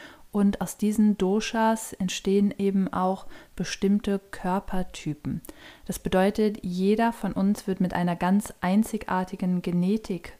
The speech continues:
geboren, die für unsere körperliche Erscheinung und auch zum Teil für unsere Persönlichkeit verantwortlich ist.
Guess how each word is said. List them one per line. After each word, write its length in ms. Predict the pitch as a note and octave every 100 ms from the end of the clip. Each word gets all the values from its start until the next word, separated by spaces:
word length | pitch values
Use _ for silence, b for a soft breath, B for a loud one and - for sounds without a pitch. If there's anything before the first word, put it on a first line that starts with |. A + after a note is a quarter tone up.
| _
geboren, 640 | - D#3+ D#3+ D#3 E3 G#3+ B3 B B B B -
die 220 | G3+ G3+ G#3+
für 220 | - G#3+
unsere 280 | F#3 F#3+ F#3
körperliche 580 | - G3+ G3+ F#3+ F#3
Erscheinung 720 | - - - G#3+ A3+ A3+ A3 G#3+
und 180 | F#3 -
auch 100 | -
zum 200 | - F#3+
Teil 300 | - G3 G3+
für 140 | -
unsere 240 | F#3 F3+
Persönlichkeit 960 | E3+ - E3+ F#3+ G#3 G3+ - - D3 -
verantwortlich 760 | - - D3 - C#3 - -
ist. 360 | - C#3 -